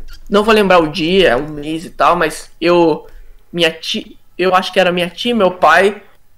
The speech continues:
juntaram pra me dar um computador bom, porque eu, na época, era pra jogar, eu queria pra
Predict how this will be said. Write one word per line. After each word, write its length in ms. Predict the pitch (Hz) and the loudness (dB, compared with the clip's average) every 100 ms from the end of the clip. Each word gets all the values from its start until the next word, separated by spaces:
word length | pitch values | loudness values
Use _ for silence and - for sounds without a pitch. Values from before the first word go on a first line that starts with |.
| - | -14
juntaram 580 | - 185 180 175 180 190 | -4 -4 0 2 4 2
pra 180 | 190 190 | 0 0
me 100 | 190 | 2
dar 160 | 170 175 | 2 2
um 560 | 180 180 175 170 165 | 0 -4 -6 -6 -10
computador 440 | - 170 175 175 175 | -10 -6 -2 0 0
bom, 440 | 156 165 - - - - | 4 4 2 -10 -20 -20
porque 200 | 160 - | -20 -2
eu, 320 | 156 120 - - - - - | 2 2 -2 -18 -20 -20 -4
na 140 | 165 | 0
época, 400 | 156 190 190 180 | 2 0 -2 0
era 280 | 147 156 156 | 2 4 4
pra 140 | 160 | 2
jogar, 380 | 156 165 190 160 | 2 2 4 2
eu 120 | 135 | 2
queria 400 | - 143 143 160 | -2 -8 -4 -4
pra 420 | 160 170 156 147 | -2 2 2 2